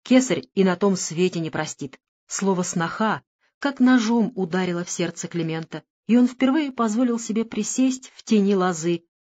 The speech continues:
и опрокинуть немало стаканчиков. На обратном пути мул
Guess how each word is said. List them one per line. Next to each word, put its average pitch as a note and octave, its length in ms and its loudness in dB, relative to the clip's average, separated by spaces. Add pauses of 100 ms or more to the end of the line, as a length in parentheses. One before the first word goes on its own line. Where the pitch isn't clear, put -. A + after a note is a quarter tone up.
и D4+ 100 -2
опрокинуть C4 840 0 (100)
немало E3+ 460 2
стаканчиков. C#3+ 760 -8 (340)
На F3 240 6
обратном F3 440 2
пути G3+ 440 -4 (180)
мул A3+ 400 6